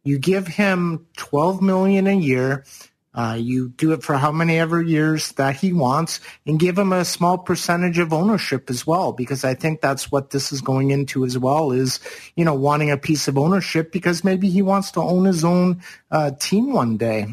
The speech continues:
Um, and that's quite possible as well, and I could certainly see that happening too. So give him twelve million dollars, give him a piece of the ownership,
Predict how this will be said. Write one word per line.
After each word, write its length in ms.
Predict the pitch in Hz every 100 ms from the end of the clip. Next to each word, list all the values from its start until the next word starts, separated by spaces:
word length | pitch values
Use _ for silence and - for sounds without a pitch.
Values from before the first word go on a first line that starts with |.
| 131
Um, 600 | - 120 107 104 78 85 _ _ _ _ -
and 180 | 151 151
that's 180 | 160
quite 300 | - 175 165
possible 540 | - 160 160 180 160 170
as 160 | 151
well, 280 | 139 180 220
and 140 | 120 120
I 100 | 123
could 300 | 139 123 -
certainly 400 | 156 143 139 131
see 240 | - 139
that 240 | 131 156
happening 520 | 160 120 120 131 127 113
too. 360 | - 220 120
So 400 | - - 120 113 - - - _
give 140 | 156 190
him 80 |
twelve 260 | 208 214 214
million 320 | 214 226 220
dollars, 560 | 214 185 190 185 175 - - - _ _
give 180 | 135 143
him 140 | 180
a 280 | 175 175 170
piece 400 | 165 - 180 -
of 220 | 180 165
the 160 | 180 190
ownership, 680 | 170 156 - 160 156 156